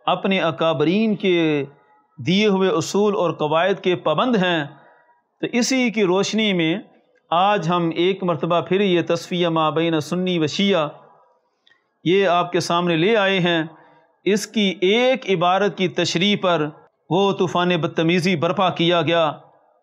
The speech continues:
काश के कोई समझने वाला होता, पीर साहब के मौक़िफ़ को उसूल कवायद की रोशनी में समझता। चलें, वो तो इबारत की तशरीह थी जिस तशरीह पर यह सारा तूफ़ान था।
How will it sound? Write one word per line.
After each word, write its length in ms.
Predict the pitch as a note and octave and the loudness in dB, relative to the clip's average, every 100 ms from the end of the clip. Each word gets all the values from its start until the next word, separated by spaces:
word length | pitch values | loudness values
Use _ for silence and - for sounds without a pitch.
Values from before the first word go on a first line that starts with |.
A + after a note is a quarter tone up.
| _ | _
काश 400 | E3 G3+ A3+ A3 | 0 2 2 0
के 140 | - G3 | -2 -2
कोई 200 | G#3 F#3+ | 0 0
समझने 440 | - G3+ A#3 A3 G#3 | 0 0 0 0 0
वाला 240 | F#3 F#3+ | 2 2
होता, 320 | D#3+ E3+ F3+ | 0 0 -2
पीर 220 | E3 F3+ E3+ | 0 0 0
साहब 260 | F#3 E3 | 0 -2
के 80 | E3+ | -2
मौक़िफ़ 420 | D#3 E3+ - G3 | -2 -2 -2 -4
को 180 | - D#3+ C#3 - - - _ _ - | -2 -2 -2 -6 -20 -20 _ _ -4
उसूल 380 | D#3 G3+ G#3+ F3 | -2 0 0 0
कवायद 360 | F3 F3+ F#3+ | 0 0 0
की 100 | D3 | 0
रोशनी 300 | F3 E3+ F#3+ | 0 0 0
में 100 | F#3 E3 | 0 0
समझता। 460 | G3+ A#3 - F#3 C3+ - - - _ _ | 0 -2 0 0 -2 -6 -20 -20 _ _
चलें, 280 | G#3 B3 C4 | 0 2 2
वो 280 | G#3+ A#3+ C4 | 2 2 2
तो 180 | C4+ A#3+ | 2 2
इबारत 460 | G#3+ F#3+ G#3 A3+ A3 | 2 2 2 0 0
की 160 | G#3+ | -2
तशरीह 540 | G3+ G3 - F3 B3 A#3 | 0 -2 0 0 2 0
थी 540 | - G3+ F3 D#3 - _ _ _ _ _ | 0 0 0 -2 -8 _ _ _ _ _
जिस 320 | C#3+ G3+ G#3+ - | -4 -2 -2 -2
तशरीह 540 | G3 - F#3 A#3 G#3 - | -2 0 0 2 0 0
पर 260 | G3+ F3 D3 - _ _ _ _ _ | -2 0 -4 -10 _ _ _ _ _
यह 120 | D#3 E3+ | -2 0
सारा 300 | F#3+ G3 F#3+ | 0 0 0
तूफ़ान 460 | F3 - F#3+ A3 | -2 0 0 0
था। 180 | F#3 F3 | 0 0